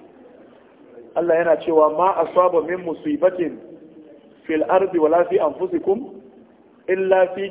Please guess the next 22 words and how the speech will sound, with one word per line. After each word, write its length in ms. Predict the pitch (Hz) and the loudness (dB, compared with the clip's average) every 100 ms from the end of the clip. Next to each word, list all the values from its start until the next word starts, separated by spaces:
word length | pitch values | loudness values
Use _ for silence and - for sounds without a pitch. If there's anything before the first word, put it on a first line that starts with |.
| - | -8
kitabin 540 | 160 175 180 160 151 | 0 2 2 2 -2
min 140 | 175 180 | -4 0
qabli 280 | 185 185 165 | 0 0 -4
an 180 | 170 175 | -2 0
nabra'aha. 560 | 180 151 160 131 123 - - - _ _ _ _ - | 2 2 0 -2 -8 -14 -20 -20 _ _ _ _ -10
Inna 260 | 196 190 165 | -6 2 4
zalika 440 | 170 175 185 165 156 | 4 4 2 0 0
'ala 140 | 175 | 2
Allahi 340 | 156 160 160 151 | 4 2 2 -2
yasir." 380 | 147 196 165 127 - - - - - - - - - _ _ _ _ _ 147 | -2 -4 -6 -6 -14 -20 -20 -20 -20 -20 -20 -20 -20 _ _ _ _ _ -2
Wato 260 | 156 170 - | 0 -2 0
duk 120 | 233 | 2
wani 160 | 233 233 | 4 4
abin 240 | 202 202 | 0 0
da 100 | 180 | 2
zai 120 | 180 | 2
faru 280 | 175 156 170 | 4 2 2
na 100 | 185 | -4
musiba 720 | 170 - 208 180 175 170 - - - - - - | -4 -8 -4 0 0 0 -8 -20 -20 -20 -16 -4
a 100 | 143 | 4
doron 380 | 180 190 190 185 | 8 8 6 2
ƙasa 580 | 185 185 185 180 - | 2 4 2 0 -10